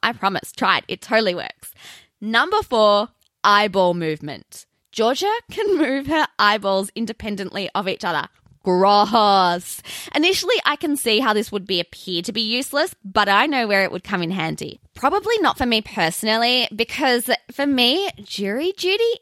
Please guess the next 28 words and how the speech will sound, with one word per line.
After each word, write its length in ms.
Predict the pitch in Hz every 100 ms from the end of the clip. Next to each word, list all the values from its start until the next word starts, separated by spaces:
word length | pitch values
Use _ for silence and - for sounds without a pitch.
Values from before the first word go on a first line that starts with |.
| -
is 240 | 427 - 381
my 240 | 370 370
dream 800 | 254 220 254 254 262 262 254 247 240 185
job. 380 | 240 175 170 -
But 240 | 285 311 -
if 160 | - -
that's 240 | 226 -
not 240 | 262 302
for 60 | 440
you, 180 | 226 185
I 100 | 220
strongly 500 | - - 247 320 440
feel 300 | - 208 185
that 160 | 196 214
if 100 | 214
you 160 | 180 -
stood 440 | - - 208 240
in 140 | -
front 180 | 330 349
of 100 | 349
the 80 | 381
<laughs> 20 |
judge 680 | 359 - - 165 311 - -
and 180 | - 226
started 540 | 285 - 233 208 254 -
to 140 | 381
move 180 | 339 381
your 160 | 381